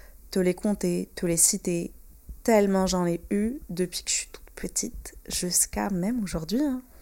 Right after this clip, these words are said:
jusqu'à la date d'aujourd'hui. Et j'ai vingt-sept ans. Et donc,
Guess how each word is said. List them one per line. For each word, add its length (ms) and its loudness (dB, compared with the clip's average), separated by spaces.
jusqu'à 380 0
la 120 4
date 200 2
d'aujourd'hui. 440 -2
Et 100 2
j'ai 260 0
vingt-sept 360 2
ans. 80 -4
Et 80 4
donc, 420 2